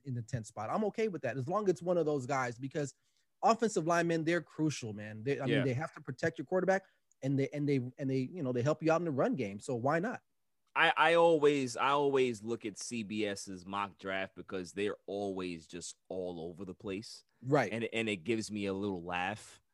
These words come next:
Speaker 1: <laughs>
Speaker 2: Um, they have Penei Sewell going five to, to, to, to the Bengals. Okay, fine.
Speaker 1: Okay, and they need that.
Speaker 2: Um, Ja'Marr Chase to the, to the
Speaker 1: Ooh,
Speaker 2: Dolphins at six.
Speaker 1: I love him.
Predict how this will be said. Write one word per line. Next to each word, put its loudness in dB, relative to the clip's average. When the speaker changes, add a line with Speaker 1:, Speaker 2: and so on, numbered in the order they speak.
Speaker 1:
<laughs> -8
Speaker 2:
Um, 2
they 2
have 0
Penei 0
Sewell -2
going -4
five -4
to, -10
to, -6
to, -6
to -10
the -6
Bengals. -8
Okay, -4
fine. -8
Speaker 1:
Okay, 4
and 4
they 10
need 6
that. 2
Speaker 2:
Um, -2
Ja'Marr 0
Chase -2
to -4
the, -6
to -8
the -4
Speaker 1:
Ooh, 2
Speaker 2:
Dolphins 4
at -8
six. -4
Speaker 1:
I 2
love 6
him. -2